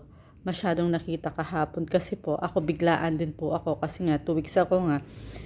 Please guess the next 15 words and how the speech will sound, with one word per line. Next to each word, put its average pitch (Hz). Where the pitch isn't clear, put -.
at 175
saka 185
mara-, 185
ah, 180
matagal-tagal 180
ng 170
panahon 170
na, 165
na, 160
na, 160
na 170
tawag 165
po -
dito 160
na, 160